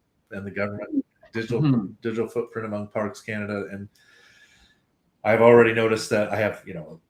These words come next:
Speaker 1: news alerts for George Dixon, see if anything pops up. And you, like, you notice now,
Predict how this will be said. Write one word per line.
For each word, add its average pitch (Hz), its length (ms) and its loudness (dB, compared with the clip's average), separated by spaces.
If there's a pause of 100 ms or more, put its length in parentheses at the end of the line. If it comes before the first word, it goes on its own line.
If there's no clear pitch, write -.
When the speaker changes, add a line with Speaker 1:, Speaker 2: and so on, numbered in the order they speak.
(360)
Speaker 1:
news 139 260 0
alerts 110 260 2
for - 120 -10
George 101 300 -4
Dixon, 98 320 -8
see 95 120 -10
if 87 60 -10
anything 87 240 -10
pops 87 320 -10
up. 92 160 -6
And 107 180 -10 (180)
you, 131 140 -6
like, 110 240 2
you 107 100 -6
notice 117 500 4
now, 110 640 0